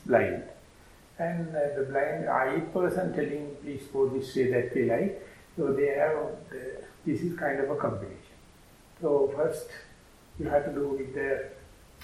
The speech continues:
mindfulness, and when the mindfulness happening, clear comprehension can lead you or correct you,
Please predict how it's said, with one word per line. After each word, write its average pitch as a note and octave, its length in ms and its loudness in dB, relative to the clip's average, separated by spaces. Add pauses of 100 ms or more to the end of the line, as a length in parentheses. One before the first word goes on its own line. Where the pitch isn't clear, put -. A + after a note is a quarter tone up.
(120)
mindfulness, D#3+ 600 2 (760)
and D3 200 0
when C#3+ 120 -2
the C#3+ 80 0
mindfulness C3+ 460 0
happening, D#3 460 -4
clear D3+ 220 -4
comprehension C#3+ 580 -2
can B2 280 -2
lead C3+ 320 -6
you A#2 340 -2 (560)
or A#2 500 2 (920)
correct D#3 400 -2
you, - 300 -2